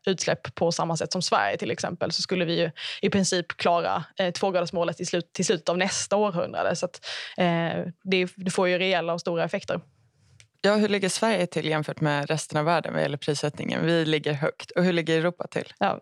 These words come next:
Speaker 1: Sverige leder ligan, om man säger så. Vi har ju
Speaker 2: Mm.
Speaker 1: världens högsta pris på koldioxid, med en koldioxidskatt på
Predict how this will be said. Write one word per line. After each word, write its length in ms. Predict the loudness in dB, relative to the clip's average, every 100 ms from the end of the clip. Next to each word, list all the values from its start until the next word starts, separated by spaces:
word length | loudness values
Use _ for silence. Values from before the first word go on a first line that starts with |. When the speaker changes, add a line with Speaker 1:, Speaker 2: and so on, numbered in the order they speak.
| -4
Speaker 1:
Sverige 560 | 0 2 4 2 0
leder 480 | -2 -2 0 0 0
ligan, 360 | 0 0 0 -2
om 60 |
man 100 | -2
säger 160 | 0 0
så. 140 | 0
Vi 160 | 0 2
har 160 | 2 2
ju 80 |
Speaker 2:
Mm. 60 | 2
Speaker 1:
världens 340 | 0 0 -2
högsta 400 | -4 -4 -2 -2
pris 260 | 0 -2 -2
på 80 | -2
koldioxid, 640 | 0 0 -2 -2 0 2
med 120 | 2
en 80 | 2
koldioxidskatt 720 | 0 0 -2 -4 -4 -6 -4
på 180 | 0 0